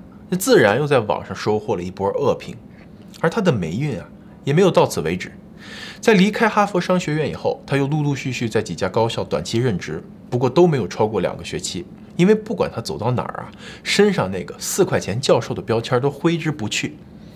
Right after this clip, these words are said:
最后他干脆放弃了教书，在微软谋求了一个分析师的职位。但是还记得十多年前，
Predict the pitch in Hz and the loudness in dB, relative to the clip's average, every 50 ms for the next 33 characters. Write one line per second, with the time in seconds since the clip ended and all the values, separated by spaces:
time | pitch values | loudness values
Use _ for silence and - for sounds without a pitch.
0 | - - - - 226 214 214 196 208 190 208 208 196 175 151 - - 180 123 - | -18 -8 0 0 2 2 4 2 2 2 2 2 0 0 2 2 2 2 2 -2
1 | 104 76 - - 110 117 117 - 120 120 120 - - - - - - - - 156 | -4 -6 -2 -2 -2 -2 -2 -2 -4 -4 -4 -6 -12 -14 -14 -16 -8 2 4 4
2 | 143 143 175 226 240 233 180 107 87 - - 87 95 107 - - 95 95 92 92 | 6 6 6 4 4 4 2 0 -2 -2 -2 -4 -4 -4 -2 -4 -2 -2 -2 -4
3 | 95 95 - - 156 165 156 - 98 - - 165 160 135 - - 76 67 - 73 | -4 -6 -2 -2 0 0 0 -4 -4 -4 -2 0 0 -2 -2 -4 -8 -6 -6 -8
4 | - - - - - - - - - - - - 90 - - - 185 180 - - | -10 -10 -18 -20 -20 -20 -20 -20 -18 -8 -6 -6 -4 -4 -6 -4 -4 -4 -2 0
5 | - 104 - - - - - 113 110 110 104 98 113 120 - - 73 76 127 | 0 0 0 -2 -6 -6 -4 -2 -2 -2 -2 -4 -6 -6 -4 -4 -4 -4 -6